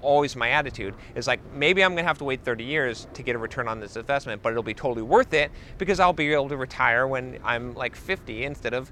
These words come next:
seventy-five," right? So that was, that was always the plan. So when you look at a condo versus a house, that's what you need to take into consideration. And you just have to realize that y-,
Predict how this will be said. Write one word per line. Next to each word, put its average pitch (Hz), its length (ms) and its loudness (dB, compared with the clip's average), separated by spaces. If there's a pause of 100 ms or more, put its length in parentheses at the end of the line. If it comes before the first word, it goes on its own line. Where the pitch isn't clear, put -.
(240)
seventy-five," - 720 -2
right? 120 260 -4
So 135 300 2 (680)
that 180 160 4
was, 160 200 -4
that 113 200 0
was - 200 -6
always 123 280 -2
the - 80 -14
plan. 113 280 -6 (160)
So 135 380 2 (280)
when 160 180 -6
you 160 100 -2
look 269 160 -2
at 190 80 2
a - 20 -12
condo 104 560 -2 (160)
versus 120 300 -6
a 104 60 -4
house, 101 260 -6
that's 143 180 -2
what 143 120 -12
you 131 80 -10
need 117 160 -6
to 113 100 -6
take - 300 -8
into 107 100 -8
consideration. 92 640 -10
And 110 140 -8
you 131 80 -6
just 143 140 -10
have 131 160 -2
to 127 60 -10
realize 135 520 2
that 117 220 0 (440)
y-, 147 220 -16